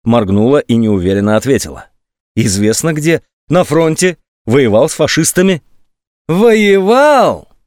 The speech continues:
Лидия Михайловна с удовольствием растянула слово, будто пробуя его на вкус. Светлые её глаза с белёсыми ресницами сощурились, лицо приняло хищное выражение.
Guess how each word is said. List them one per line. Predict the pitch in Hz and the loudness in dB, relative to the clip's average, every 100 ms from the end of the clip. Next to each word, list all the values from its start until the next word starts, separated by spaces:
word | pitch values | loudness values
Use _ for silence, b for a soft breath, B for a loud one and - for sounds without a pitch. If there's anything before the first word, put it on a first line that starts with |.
| - | -4
Лидия | 160 214 185 165 | -2 0 0 0
Михайловна | 147 147 143 147 147 151 | -2 0 2 2 0 -2
с | - | -4
удовольствием | 104 95 131 135 131 135 113 | -2 -2 -2 -4 -4 -2 0
растянула | 107 - 110 123 101 | -2 -2 -2 0 -2
слово, | - 110 117 123 - _ _ | -2 0 2 0 -4 _ _
будто | 127 208 - 208 | -6 -6 -2 -4
пробуя | 180 185 151 147 135 | 0 -2 0 0 0
его | 127 135 | 0 0
на | 120 131 | -2 -2
вкус. | - 80 - - _ _ - | -6 -16 -16 -18 _ _ -14
Светлые | - 98 165 156 156 | -6 -4 -4 -2 0
её | 151 | 0
глаза | 135 143 120 156 | 0 0 2 0
с | 107 | 0
белёсыми | 117 135 139 135 131 | -2 0 -2 -2 -2
ресницами | 127 120 127 143 123 123 | -2 -2 -4 -4 -2 -4
сощурились, | 110 104 92 - 147 156 151 - - | -2 -4 -4 -4 -4 -2 -4 -4 -6
лицо | 117 127 - 196 | -4 -2 -4 -6
приняло | 202 190 185 170 165 | -4 -4 -2 -2 -2
хищное | - 143 151 143 147 139 127 | -4 -6 -4 -4 -4 -2 -2
выражение. | 123 120 92 98 64 52 - | -2 -2 -2 -4 -6 -14 -20